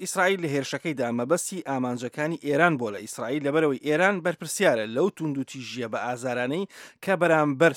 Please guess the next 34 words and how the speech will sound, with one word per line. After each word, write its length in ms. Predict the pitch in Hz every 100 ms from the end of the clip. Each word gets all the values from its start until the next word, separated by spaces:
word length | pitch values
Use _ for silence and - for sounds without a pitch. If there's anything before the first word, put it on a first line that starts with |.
| -
سەروەری 420 | 127 127 135 175
ئیسرائیل 440 | 143 - 123 139 175
ئەنجام 420 | 139 135 117 143 127
دراون. 280 | 101 87 87 - - - -
لە 100 | 143 143
بۆردومانە 460 | 139 123 131 127 123
ئاسمانیەکەی 600 | 123 - 131 127 139 151 -
شەوی 260 | 147 117
شەمەدا 360 | - 127 143 143 -
فڕۆکەیەکی 500 | 127 117 156 - 123
جەنگی 320 | 131 120 135 135
ئیسرائیل 320 | - 123 147
لەلایەن 280 | 131 113 139 139
دژە 180 | 123 120
فڕۆکەکانی 580 | - 120 123 151 151 147
لەشکری 400 | 143 - - 139 101 -
سووریاوە 400 | - 160 139 117 110
خراوتە 280 | 139 151 151 -
خوارەوە 320 | 196 190 214
و 60 | 214 - - -
ئیسرائیل 420 | 202 - 202 180 170
دەڵێت 240 | 170 185 -
کە 120 | 165 117 107
فڕۆکەوانەکە 680 | 143 131 139 131 131 131 180 -
توانیوێتی 500 | 165 180 143 120 120
خۆی 160 | 156 151
ڕزگار 260 | 123 151 151
بکات، 220 | 170 151
بەڵام 260 | 147 139 107 - - - 120
بە 80 | 135 -
قورسی 420 | 131 - 175 127
بریندارە 460 | 117 117 113 147 170
و 80 |
لە 60 | 180